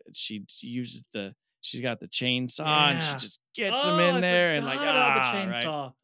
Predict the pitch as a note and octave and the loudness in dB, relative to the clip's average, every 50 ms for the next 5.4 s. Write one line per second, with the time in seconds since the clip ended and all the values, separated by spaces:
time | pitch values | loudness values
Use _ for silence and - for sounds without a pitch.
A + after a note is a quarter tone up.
0 | _ _ _ _ _ _ _ _ _ - F3 F3+ G#3+ B3 A#3+ G3+ D#3+ - - - | _ _ _ _ _ _ _ _ _ -12 -8 -6 -4 -4 -4 -4 -6 -10 -12 -16
1 | - - _ _ _ _ _ _ _ _ _ _ _ _ - A#2 A#2 A2+ G#2+ G#2+ | -18 -20 _ _ _ _ _ _ _ _ _ _ _ _ -10 -8 -6 -6 -6 -6
2 | G#2+ - C#3 C3+ C3 C3 C3 C3 - D3 C#3+ C#3 C3+ B2+ C#3+ D3 D3+ D3+ D#3+ - | -8 -6 -4 -4 -4 -4 -6 -6 -4 -4 -2 -2 -2 0 2 4 4 2 2 -2
3 | - _ - B2+ A#2 B2+ B2+ B2+ B2 A2+ - A#2 A#2 A2+ A2 G#2 C#3 C#3+ D3 D3 | -8 _ -10 -10 -8 -6 -6 -6 -6 -6 -8 -8 -8 -8 -6 -2 2 2 4 4
4 | D3+ - - C#3+ C#3 C#3 C3 - - - B2+ A#2+ A2+ A2 - G#2+ G2 A2+ A2+ A2 | 2 0 -2 -2 -2 -2 -2 -4 -4 -4 -2 -2 -4 -4 -8 -14 -8 -6 -4 -4
5 | A2 G#2+ - A#2 A2 G#2+ G#2 G#2 | -4 -4 -6 -8 -10 -10 -10 -10